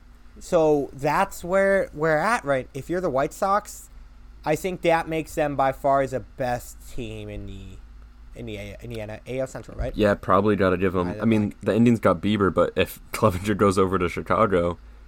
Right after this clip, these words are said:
Speaker 2: it's,
Speaker 1: Oh,
Speaker 2: that's,
Speaker 1: that'd be so fun.
Speaker 2: that's a good pitching
Speaker 1: <laughs> That'd
Speaker 2: staff,
Speaker 1: be,
Speaker 2: yeah.
Speaker 1: I just,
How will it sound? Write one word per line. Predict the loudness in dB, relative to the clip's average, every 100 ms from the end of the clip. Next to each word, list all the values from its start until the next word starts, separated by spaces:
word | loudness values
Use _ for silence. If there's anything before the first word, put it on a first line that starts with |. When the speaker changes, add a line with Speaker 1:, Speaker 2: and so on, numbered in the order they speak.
| -20 -18 -8
Speaker 2:
it's, | -8 -8
Speaker 1:
Oh, | -14 -8 -2
Speaker 2:
that's, | 0 0
Speaker 1:
that'd | -4 -14
be | -14
so | -14 -14
fun. | -14 -12 -6
Speaker 2:
that's | 0 2
a | 4
good | 4 4
pitching | 4 4 4
Speaker 1:
<laughs> |
That'd |
Speaker 2:
staff, | 2 2 2
Speaker 1:
be, | 0
Speaker 2:
yeah. | 0 0 -4 -10 -14 -14 -14 -16 -16 -18 -20 -18 -18 -6
Speaker 1:
I | -2 0
just, | 0 -4 -6